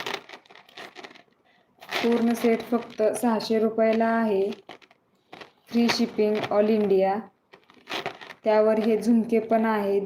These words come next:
झुमके, ठुशी, हे मंगळसूत्र आणि हा पूर्ण एकच सेट आहे, एकच घालायचा,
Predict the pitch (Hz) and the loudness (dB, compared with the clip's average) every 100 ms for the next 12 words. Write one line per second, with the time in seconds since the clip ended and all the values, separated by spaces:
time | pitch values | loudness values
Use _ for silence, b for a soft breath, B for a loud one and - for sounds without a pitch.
0 | 208 233 208 - 214 214 214 214 - 202 | 0 0 -2 0 2 2 0 -6 -6 -4
1 | 202 208 - - - - - 240 226 226 | -4 -4 -8 -20 -20 -20 -8 -2 0 2
2 | 208 202 202 202 214 202 202 202 202 - | 2 2 2 0 -4 0 2 2 0 -2
3 | - - - _ - - - 220 220 233 | -4 -10 -20 _ -18 -18 -8 -2 2 2
4 | 226 240 240 226 247 226 226 226 - - | 0 2 2 4 2 2 0 -2 -2 0
5 | 214 - 196 165 185 - - - - - | 0 2 0 0 -6 -6 -6 -2 -2 -2
6 | - - - - - - - _ - 220 | -6 -12 -8 -10 -10 -20 -20 _ -2 -2
7 | 214 233 226 233 214 180 180 190 | 0 0 0 0 2 0 0 -4